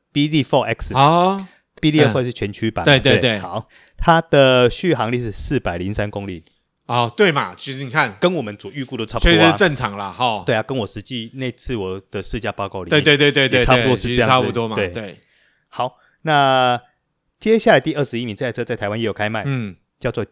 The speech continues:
Speaker 1: Jaguar 的 I-Pace。
Speaker 2: 哦，I-Pace，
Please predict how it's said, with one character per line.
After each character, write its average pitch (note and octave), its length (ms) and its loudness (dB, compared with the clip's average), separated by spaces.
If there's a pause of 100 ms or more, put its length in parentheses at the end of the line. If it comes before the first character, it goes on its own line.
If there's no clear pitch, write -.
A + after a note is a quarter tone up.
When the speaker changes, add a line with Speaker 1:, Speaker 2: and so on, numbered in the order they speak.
Speaker 1:
Jaguar C3+ 420 -4
的 G2+ 80 -8
I-Pace。 A#2+ 640 -4 (200)
Speaker 2:
哦， D#3 300 4 (120)
I-Pace， C#3 360 0